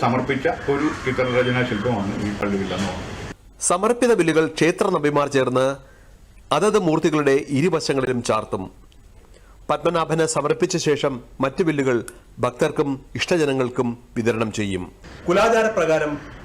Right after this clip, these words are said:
Speaker 2: പന്ത്രണ്ട് വില്ലുകളാണ് ശ്രീപത്മനാഭന് സമർപ്പിക്കാനായി തയ്യാറെടുക്കുന്നത്. ഉത്രാട ദിവസം ഈ വീട്ടിലെ പൂജകൾക്ക് ശേഷം തിരുവോണനാൾ വെളുപ്പിന് നാല് മണിക്ക് പത്മനാഭസ്വാമിക്ക് ഇവ സമർപ്പിക്കും.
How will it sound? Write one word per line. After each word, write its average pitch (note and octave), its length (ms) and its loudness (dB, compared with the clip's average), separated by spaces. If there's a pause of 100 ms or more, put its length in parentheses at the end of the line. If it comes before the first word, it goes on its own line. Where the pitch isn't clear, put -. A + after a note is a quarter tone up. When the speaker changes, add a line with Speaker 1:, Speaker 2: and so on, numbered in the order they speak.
(120)
Speaker 2:
പന്ത്രണ്ട് F#3 440 -2 (120)
വില്ലുകളാണ് C3 500 0 (340)
ശ്രീപത്മനാഭന് C3+ 720 -2 (600)
സമർപ്പിക്കാനായി C3 680 -2 (180)
തയ്യാറെടുക്കുന്നത്. A2 680 -4 (760)
ഉത്രാട C#3 340 0
ദിവസം B2+ 260 -2 (340)
ഈ G3+ 40 2 (100)
വീട്ടിലെ D3 280 -2 (100)
പൂജകൾക്ക് B2+ 440 -4
ശേഷം A2+ 260 -4 (440)
തിരുവോണനാൾ C#3+ 560 0 (220)
വെളുപ്പിന് C3 380 0 (460)
നാല് E3+ 240 2
മണിക്ക് B2+ 280 -2 (600)
പത്മനാഭസ്വാമിക്ക് C#3+ 880 -2 (280)
ഇവ B2 80 0 (260)
സമർപ്പിക്കും. - 460 -8